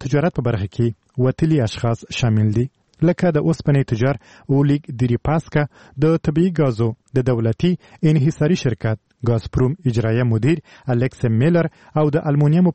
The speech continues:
پانګوال ویکتور ویکسلبرګ. په لیست کې د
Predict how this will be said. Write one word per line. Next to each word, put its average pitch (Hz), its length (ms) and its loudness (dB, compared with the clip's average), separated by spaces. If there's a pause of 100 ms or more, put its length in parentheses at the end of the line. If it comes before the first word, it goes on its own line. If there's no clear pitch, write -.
پانګوال 151 400 0 (340)
ویکتور 131 420 0 (100)
ویکسلبرګ. 117 680 -2 (600)
په 175 120 4
لیست 202 220 0
کې 190 160 0 (140)
د - 20 2